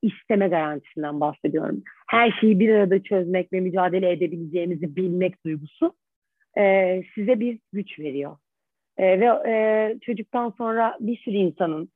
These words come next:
gibi herkesin temposu, yaşam temposu, saatleri, uyku düzeni, her şey değişiyor. Sınırsızca sabahlara kadar filmler izleyebiliyorduk. Şimdi artık biz erken yatalım, sabah çocuğumuza kalkıp da bir şey yapacaksak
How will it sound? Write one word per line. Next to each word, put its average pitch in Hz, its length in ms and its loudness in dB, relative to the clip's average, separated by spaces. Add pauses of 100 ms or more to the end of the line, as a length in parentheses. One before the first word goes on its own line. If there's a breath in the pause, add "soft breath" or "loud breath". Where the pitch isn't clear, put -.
gibi 170 320 2
herkesin 185 540 0
temposu, 175 560 -4
yaşam 185 420 0
temposu, 180 560 -4
saatleri, 190 460 2
uyku 208 320 -4
düzeni, 190 320 -4 (560 loud breath)
her 339 260 -2
şey 285 160 -2
değişiyor. 214 460 0
Sınırsızca 254 460 0
sabahlara 247 460 2
kadar 214 300 0 (600 soft breath)
filmler 233 340 -2
izleyebiliyorduk. 196 760 0 (380)
Şimdi 220 360 -4
artık 180 300 -2 (180)
biz 202 140 -2
erken 190 300 0
yatalım, 208 380 -2
sabah 190 240 -2
çocuğumuza 185 600 -2 (140)
kalkıp 185 460 -4
da 175 40 -4
bir 165 60 -8
şey - 160 -4
yapacaksak 190 520 -4